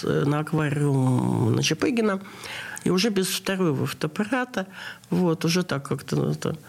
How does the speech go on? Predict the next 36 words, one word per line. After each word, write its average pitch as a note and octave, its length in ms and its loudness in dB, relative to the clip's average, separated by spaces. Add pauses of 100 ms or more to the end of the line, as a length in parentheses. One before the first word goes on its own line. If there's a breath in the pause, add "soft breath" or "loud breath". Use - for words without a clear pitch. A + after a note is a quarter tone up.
(640 loud breath)
И F#3 720 2
вот G3 180 0
там G#3 140 -2
ко F#3+ 140 -4
мне, G3 200 2 (240)
ну, F#3+ 360 2
светить G3+ 360 0
не A3 80 4
светить, B3+ 480 0
но B3 80 2
типа A#3 260 -2
не A3 120 2
снимайте. F3 720 0 (840 loud breath)
Уже. D#3+ 280 0 (400 loud breath)
Вот. D#3+ 240 0
И F#3 60 2
мимо A#3 200 2
шёл A#3 200 0
Михайлов, C4 440 2
который F#3+ 340 -4
меня G3 280 2
видел D#3 380 2
уже C#3+ 160 4
в C#3+ 40 4
Дворце D3+ 280 -2
молодёжи. D#3+ 600 2
Мы C#3+ 100 2
там C#3+ 160 -2
с - 100 -8
ним - 100 0
типа - 200 -2
"Здрасте, D3+ 360 0
здрасте". D#3 460 -2
Он C#3+ 60 2
говорит: D#3 240 -2
"А, D#3+ 80 0